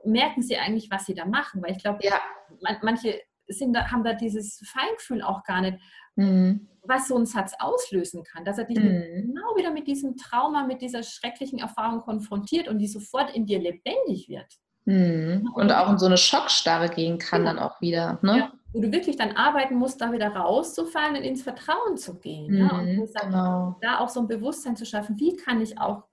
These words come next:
Speaker 1: im Umfeld zum Beispiel Frauen, die sowas erlebt haben, einfach ermutigen und sagen, „Hey,
Speaker 2: Genau.
Speaker 1: ja, bleib im Vertrauen.“ Und,
Speaker 2: Ja.
Speaker 1: und, äh, ich hab das auch, ich war ja sehr spät auch schwanger und es war sofort dieses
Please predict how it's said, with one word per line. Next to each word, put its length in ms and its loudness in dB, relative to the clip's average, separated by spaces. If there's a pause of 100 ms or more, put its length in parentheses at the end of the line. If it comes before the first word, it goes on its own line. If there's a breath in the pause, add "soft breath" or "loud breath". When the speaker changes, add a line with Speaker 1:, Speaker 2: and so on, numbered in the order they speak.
Speaker 1:
im 200 0
Umfeld 500 -2
zum 160 -6
Beispiel 320 -8
Frauen, 380 -2
die 80 -2
sowas 260 -6
erlebt 460 -4
haben, 180 -6
einfach 260 -8
ermutigen 840 -2 (120)
und 140 -6
sagen, 240 -4 (100)
„Hey, 420 -2
Speaker 2:
Genau. 500 0
Speaker 1:
ja, 100 -2 (320)
bleib 220 -2
im 120 -8
Vertrauen.“ 800 -2 (400 loud breath)
Und, 200 0
Speaker 2:
Ja. 340 2 (100)
Speaker 1:
und, 100 -6
äh, 320 -4
ich 100 -8
hab 80 -8
das 140 -6
auch, 140 2
ich 80 -2
war 100 4
ja 100 4
sehr 180 -2
spät 440 -4
auch 300 -6
schwanger 460 0
und 100 -2
es 120 -6
war 100 0
sofort 360 -2 (300 loud breath)
dieses 320 -2